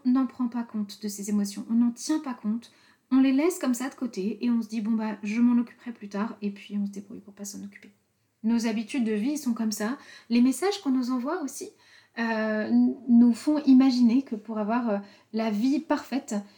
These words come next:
il faut être toujours heureuse, toujours sereine. Il faut toujours aller bien, il faut toujours avoir, euh, voilà, la pêche,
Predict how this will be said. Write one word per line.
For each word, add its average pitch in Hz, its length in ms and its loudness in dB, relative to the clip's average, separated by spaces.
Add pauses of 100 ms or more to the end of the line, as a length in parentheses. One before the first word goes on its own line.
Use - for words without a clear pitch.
(160)
il 247 80 4
faut 311 140 0
être 302 240 -2
toujours 311 320 2
heureuse, 208 340 0
toujours 269 320 0
sereine. 220 320 0 (880)
Il 233 140 4
faut 226 100 -8
toujours 226 280 -2
aller 220 140 0
bien, 208 300 2
il 202 120 -2
faut 220 100 -14
toujours 220 320 -8
avoir, 208 300 -4
euh, 190 40 -8 (560)
voilà, 220 220 -4
la 208 120 -2
pêche, 226 440 -2